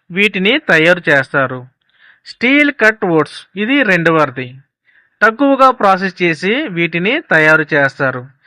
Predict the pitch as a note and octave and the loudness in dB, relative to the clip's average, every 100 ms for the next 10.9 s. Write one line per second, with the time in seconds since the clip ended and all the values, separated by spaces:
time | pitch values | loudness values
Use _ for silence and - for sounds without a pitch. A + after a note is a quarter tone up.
0 | _ - A3+ A#3 A#3 B3+ - F#3 A3 A#3+ | _ -8 -2 0 0 -2 -2 2 4 4
1 | A3 G3 A3+ C4 F3 D3 D3 C#3+ C#3 C3 | 4 0 -6 -4 0 0 0 -2 -2 -4
2 | C3 B2+ _ _ F#3+ G#3+ A#3+ D#3 E3 G3+ | -8 -16 _ _ -6 -2 0 2 2 2
3 | G#3+ G3+ F3+ E3+ E3+ A#3 F3+ D#3+ F#3+ F#3+ | 0 0 0 0 -4 -6 -2 -2 -2 -2
4 | D#3 D3 - D3+ C#3+ D3 B2+ B2 B2 _ | -4 -4 -4 -8 -6 -6 -4 -6 -8 _
5 | _ _ _ - E3 C#4 - B3+ G3 G3+ | _ _ _ -4 2 2 2 0 2 0
6 | G#3+ D#3+ E3+ G#3+ A#3 A3+ A3+ G3 D#3+ E3 | -2 -2 0 2 2 2 2 0 -2 0
7 | D#3+ F#3+ A#3 - D3+ E3+ F#3+ G3+ F#3 D#3+ | 2 2 2 0 2 2 2 0 0 -2
8 | D#3 - A#3 E4 _ _ _ D#3+ D#3+ A#3 | -2 -4 -6 -8 _ _ _ -2 0 0
9 | B3 G#3+ F3 E3 C4+ D#4+ - A3 G#3+ D4 | 0 -4 -4 -4 -4 -6 0 0 2 -2
10 | - G#3 G#3+ A3+ F3 E3 E3 E3 F3+ | 0 0 0 -2 0 0 -2 -6 -4